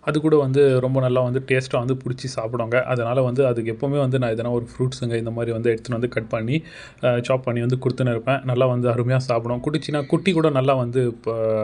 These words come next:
ஹெல்த்தியா பிறக்கும் இல்லைங்களா? அதனால வந்து அது கொஞ்சம் நாங்க வந்து, அஹ், கரெக்டா வந்து கொடுத்தோன்னா, ப்ராப்பரா ஃபீட் நாங்க எப்போ வந்து அது பிரெக்னென்ட்டா இருக்கும்போது நல்லா ஃபீட் கொடுக்கணும். ஏன்னா அதோட வ-, உடம்புல இருக்கிறது எல்லாமே வந்து குட்டிக்கு வந்து ஃபீடா போகும். நாங்க எப்படி ஃபீட் கொடுக்குறோமோ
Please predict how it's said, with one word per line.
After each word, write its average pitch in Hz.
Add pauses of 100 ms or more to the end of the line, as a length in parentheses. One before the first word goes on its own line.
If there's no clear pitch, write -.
ஹெல்த்தியா 131 (520)
பிறக்கும் 120
இல்லைங்களா? 113
அதனால 123
வந்து 127
அது 170
கொஞ்சம் 156
நாங்க 135
வந்து, 135 (140)
அஹ், 110
கரெக்டா 135
வந்து 135
கொடுத்தோன்னா, 131 (360)
ப்ராப்பரா 156
ஃபீட் 156
நாங்க 131
எப்போ 123
வந்து 135
அது 123
பிரெக்னென்ட்டா 135
இருக்கும்போது 123
நல்லா 131
ஃபீட் 143
கொடுக்கணும். 127
ஏன்னா 127
அதோட 117
வ-, 113 (100)
உடம்புல 147
இருக்கிறது 123
எல்லாமே 139
வந்து 131
குட்டிக்கு 131
வந்து 131
ஃபீடா 127
போகும். 127
நாங்க 117
எப்படி 135
ஃபீட் 151
கொடுக்குறோமோ 131